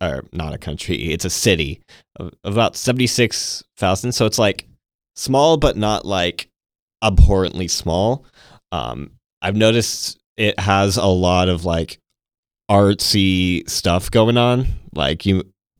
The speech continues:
like, there's actually some stuff to do there despite its size. Like, there's coffee shops and artistry and all kinds of weird stuff. But at the same time, it's Texas, so it's also very conservative.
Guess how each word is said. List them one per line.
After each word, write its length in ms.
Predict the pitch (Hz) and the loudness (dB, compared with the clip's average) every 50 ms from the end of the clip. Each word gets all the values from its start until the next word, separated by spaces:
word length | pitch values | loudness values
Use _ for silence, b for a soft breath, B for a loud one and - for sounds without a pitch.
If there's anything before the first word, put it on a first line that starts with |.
| _ _ _ | _ _ _
like, 160 | - 104 95 | -2 -2 2
there's 160 | - 117 107 120 | 4 4 4 4
actually 300 | 123 120 - - 113 104 | 4 2 4 2 2 2
some 300 | - - 107 95 92 87 | 2 2 2 0 0 -2
stuff 340 | - - 98 90 87 - - | -2 -2 -2 -2 -2 -4 -6
to 100 | - 85 | -6 -6
do 380 | 80 82 80 78 71 69 73 - b b b b _ _ _ _ _ _ - | -4 -4 -4 -4 -4 -6 -8 -10 b b b b _ _ _ _ _ _ -8
there 360 | 92 87 87 80 80 82 87 | -4 -2 0 0 0 0 0
despite 480 | 85 95 92 - - 90 82 85 78 | 0 2 2 2 2 2 0 0 0
its 180 | 73 - - - | -2 -4 -6 -6
size. 580 | - - 64 57 50 50 - - - - - - b b b b b b b b _ _ _ _ - | -4 -4 -4 -4 -6 -8 -10 -10 -10 -12 -14 -14 b b b b b b b b _ _ _ _ -6
Like, 180 | 82 80 80 | -4 -4 -2
there's 300 | - 87 85 80 - - - _ _ _ - | -2 -2 -2 -2 -4 -8 -12 _ _ _ -6
coffee 320 | - - 78 78 - 85 82 | -2 -2 -2 -2 -2 -4 -4
shops 600 | - - 92 80 78 76 80 - - - - - | -2 -2 -2 -2 -2 -2 0 2 0 0 0 -2
and 280 | 62 67 67 64 58 - B B B B B B B B _ _ _ _ _ - | -6 -6 -6 -8 -10 -12 B B B B B B B B _ _ _ _ _ 0
artistry 920 | 95 87 85 85 87 85 - - - 92 85 85 87 85 82 82 82 - - | 2 2 2 2 0 0 -2 -2 -2 0 0 2 2 2 2 0 0 -2 -2
and 340 | 50 50 50 50 50 - - _ _ - - - - - - - - _ - - - | -4 -6 -8 -8 -10 -12 -14 _ _ -14 -14 -14 -14 -16 -20 -20 -20 _ -16 -10 -8
all 100 | 85 92 | -6 -4
kinds 300 | - 90 92 90 87 92 | -2 -2 -2 -2 -2 -4
of 180 | 87 80 - | -6 -6 -6
weird 360 | 92 90 92 90 90 87 85 - | -4 -2 -2 -2 -2 -2 -4 -6
stuff. 480 | - - 90 85 90 101 - - - - - _ b b b b b b _ _ _ | -8 -6 -4 -4 -4 -4 -6 -10 -16 -20 -20 _ b b b b b b _ _ _
But 460 | - 85 95 107 98 92 90 82 - - _ _ _ _ _ _ _ _ _ _ _ _ _ _ | -4 0 2 2 2 2 -2 -4 -6 -10 _ _ _ _ _ _ _ _ _ _ _ _ _ _
at 160 | - 123 110 - | -4 -4 -4 -4
the 80 | - | -2
same 200 | - - 117 113 | 0 0 0 2
time, 240 | - 123 113 113 110 | 2 2 2 2 2
it's 180 | 104 98 - - | 2 0 -2 -2
Texas, 420 | - 107 101 - - - 82 - | 0 0 0 -2 -4 -8 -8 -4
so 140 | - 101 92 | -4 -2 -2
it's 120 | 85 - | -2 -2
also 220 | 101 92 - - 90 | -2 -2 -2 -2 -2
very 280 | 82 90 85 87 87 | -2 -2 -2 -2 -2
conservative. 840 | - 90 87 - - 90 80 80 80 92 101 113 120 127 131 - - | -4 -4 -6 -6 -6 -6 -6 -6 -6 -4 -2 0 0 -2 -4 -8 -14